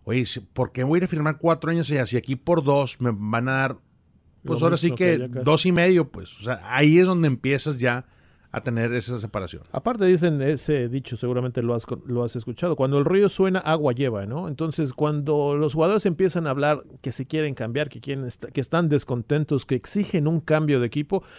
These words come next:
Speaker 2: es porque hay algo de trasfondo. Tú recordarás, Patrick Peterson se decía que estaba descontento con el equipo, después él salió a desmentir,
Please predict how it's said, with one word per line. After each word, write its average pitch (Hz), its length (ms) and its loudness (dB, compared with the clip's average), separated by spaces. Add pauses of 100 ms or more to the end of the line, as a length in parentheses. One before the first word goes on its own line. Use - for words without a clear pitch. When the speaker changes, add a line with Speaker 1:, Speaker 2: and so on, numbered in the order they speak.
(320)
Speaker 2:
es 165 160 -4
porque 190 320 -2
hay 190 180 -6
algo 208 260 0
de 151 80 4
trasfondo. 147 540 2
Tú 254 120 0
recordarás, 175 1160 0 (140)
Patrick 139 260 -2
Peterson 120 520 -4 (720)
se - 280 -4
decía 131 420 -2
que 120 140 -10
estaba 123 340 -4
descontento 123 580 -6
con 135 120 -6
el 151 60 -4
equipo, 202 280 0
después 165 340 2
él 160 120 0
salió 160 260 4
a 180 40 4
desmentir, 139 580 0